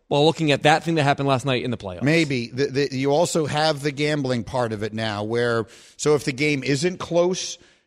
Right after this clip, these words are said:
Speaker 2: you know, are we gonna look at what the spread is? Like, the difference is, you know, it's a seven-point spread, and would this call at the end have moved that?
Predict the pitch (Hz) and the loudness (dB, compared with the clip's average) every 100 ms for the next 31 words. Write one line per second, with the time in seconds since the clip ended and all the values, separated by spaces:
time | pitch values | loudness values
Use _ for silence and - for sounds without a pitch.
0 | - 135 135 135 135 135 127 123 120 143 | -4 -2 0 2 2 2 0 0 0 0
1 | 143 160 147 131 120 - - 151 170 175 | 0 0 0 0 -4 -6 -2 0 2 0
2 | 185 208 151 143 143 113 160 - 151 - | 0 0 0 0 -2 0 0 0 -4 -4
3 | 131 107 135 117 110 107 110 - - 147 | -4 -4 -4 -4 -4 -4 -6 -6 -4 -2
4 | 151 151 139 147 135 - - 156 165 143 | -2 -4 -4 -6 -6 -8 -4 -2 -2 -2
5 | 123 113 117 - 147 151 147 117 123 143 | -4 -4 -6 -4 -2 0 -2 -4 -4 -4
6 | 160 147 113 123 127 101 101 151 175 | -2 -2 -2 0 0 -2 -2 0 0